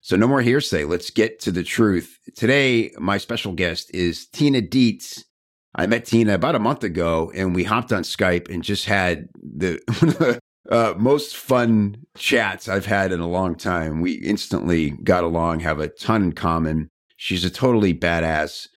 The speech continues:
podcaster and business coach, and she's starting, uh, a bunch of cool new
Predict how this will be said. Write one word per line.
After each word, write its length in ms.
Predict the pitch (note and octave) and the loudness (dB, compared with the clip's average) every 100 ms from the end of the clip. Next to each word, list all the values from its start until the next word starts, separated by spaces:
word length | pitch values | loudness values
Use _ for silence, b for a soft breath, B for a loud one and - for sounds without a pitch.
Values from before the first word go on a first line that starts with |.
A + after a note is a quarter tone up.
| _ - | _ -4
podcaster 960 | A#2 B2+ G#2 A2 G#2 - G#2+ G2+ G2 | 0 0 0 -2 -2 -2 0 0 0
and 160 | F2 D2+ | -2 0
business 420 | A2+ G#2 A2 G2 | 0 2 2 0
coach, 580 | - G#2 F#2+ F2+ - - - | 0 2 2 0 -6 -12 -2
and 180 | F2 E2 | -2 -2
she's 220 | - F2 | -4 -4
starting, 680 | - A#2 B2+ A2+ F2+ E2+ E2 _ _ _ - | 0 2 2 0 0 0 -4 _ _ _ -2
uh, 300 | F2 D#2+ D2 | 0 0 -2
a 60 | F2 | 0
bunch 260 | B2+ C3 | 0 2
of 200 | G2+ F2+ - | 0 0 -2
cool 280 | C#3+ C#3 | 2 4
new 420 | A2+ A#2+ C3+ A2 | 4 6 4 2